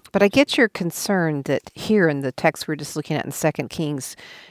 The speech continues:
Jonah is to help protect the borders, or that's what the goal is. And now when we look at the book of Jonah,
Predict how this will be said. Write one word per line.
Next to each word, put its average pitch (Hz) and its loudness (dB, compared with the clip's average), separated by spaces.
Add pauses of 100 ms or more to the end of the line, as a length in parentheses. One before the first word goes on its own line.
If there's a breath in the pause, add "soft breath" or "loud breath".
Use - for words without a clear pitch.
Jonah 180 2
is 151 2
to - -4
help - -2
protect - -4
the 151 -2
borders, 147 -4
or 139 -4
that's 143 0
what 139 -8
the - -14
goal 135 -2
is. 117 -6
And 135 -4
now 147 2
when 127 -4
we 135 -4
look 131 -4
at 127 -2
the 131 -10
book - -8
of 120 -8
Jonah, 147 -2